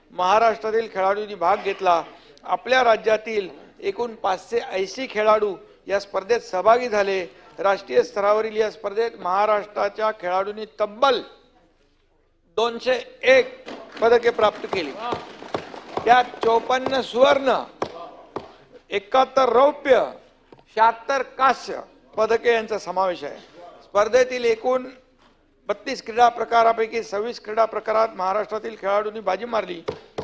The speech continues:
आणि जिम्नॅस्टिक या क्रीडा प्रकारात सर्वाधिक बारा सुवर्ण पदकांसह चोवीस पदकं प्राप्त केली.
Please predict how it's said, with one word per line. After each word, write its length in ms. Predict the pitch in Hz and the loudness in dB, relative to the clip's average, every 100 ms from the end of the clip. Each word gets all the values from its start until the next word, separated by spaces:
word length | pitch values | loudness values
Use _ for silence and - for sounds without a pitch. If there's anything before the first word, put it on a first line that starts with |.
| - - - - - | -14 -16 -16 -16 -8
आणि 420 | 202 220 226 220 | -4 -2 -2 -2
जिम्नॅस्टिक 960 | 170 202 220 233 - 247 254 240 - - | -6 -6 -2 -2 -2 -6 -4 -4 -8 -2
या 160 | 214 | 0
क्रीडा 320 | 208 202 220 226 | 0 0 2 2
प्रकारात 460 | 214 202 220 233 | 0 0 2 2
सर्वाधिक 680 | 226 196 202 247 294 285 - - _ _ _ _ _ _ _ _ _ _ | -2 -6 0 2 2 2 -6 -12 _ _ _ _ _ _ _ _ _ _
बारा 420 | 175 190 220 247 226 | 0 2 4 4 2
सुवर्ण 460 | - 214 220 226 | -2 -2 -2 -2
पदकांसह 680 | 226 208 208 220 220 202 220 | -2 -4 0 2 2 0 -4
चोवीस 680 | 220 - 214 214 220 262 - | -4 -2 0 0 0 -8 -8
पदकं 400 | - 214 214 220 | -6 -4 -2 -2
प्राप्त 380 | 190 175 - - | 0 -2 -2 -14
केली. 440 | - - - - | -16 -14 -14 -8